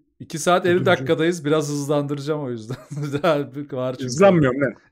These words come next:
Speaker 1: <laughs>
Speaker 2: Dinlesinler.
Speaker 1: Ee, Da-,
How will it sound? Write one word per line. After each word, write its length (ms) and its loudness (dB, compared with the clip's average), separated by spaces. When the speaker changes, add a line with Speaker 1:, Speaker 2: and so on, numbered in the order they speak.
Speaker 1:
<laughs> 600 6
Speaker 2:
Dinlesinler. 580 -2
Speaker 1:
Ee, 40 -8
Da-, 380 4